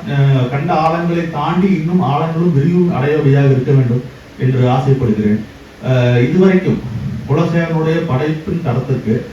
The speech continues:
அவர் எந்த விருதையும் பெற்றிருக்கவில்லை என்று நினைக்கிறேன். அவருக்கு அது, அது பற்றி அவர் கவலையும் இருக்கவில்லை. இனி, இனி,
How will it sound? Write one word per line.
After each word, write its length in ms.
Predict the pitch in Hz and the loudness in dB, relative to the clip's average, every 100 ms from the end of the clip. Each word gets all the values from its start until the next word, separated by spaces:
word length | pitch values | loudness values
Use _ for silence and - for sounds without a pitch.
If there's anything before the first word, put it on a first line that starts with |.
| - - - | -18 -18 -2
அவர் 220 | 127 123 | 2 4
எந்த 200 | 123 156 | 4 4
விருதையும் 500 | 135 151 147 131 131 - | 2 2 2 2 0 -4
பெற்றிருக்கவில்லை 640 | 120 131 127 123 117 120 | -4 -2 0 0 2 4
என்று 200 | 113 110 | 6 6
நினைக்கிறேன். 460 | 110 110 101 104 - - - - - | 6 4 4 -2 -2 -6 -18 -20 -4
அவருக்கு 480 | 127 135 127 127 127 | 2 2 4 2 4
அது, 180 | 131 139 127 | 4 2 2
அது 120 | 131 | 2
பற்றி 260 | 147 165 | 2 0
அவர் 240 | 165 143 127 | 2 2 2
கவலையும் 440 | 113 135 147 147 120 | 2 2 2 2 2
இருக்கவில்லை. 500 | 120 113 101 101 98 - - - - - - - - | 2 2 2 0 -2 -6 -10 -12 -18 -20 -20 -16 -4
இனி, 220 | 135 175 | 0 4
இனி, 300 | 185 143 165 | 4 4 2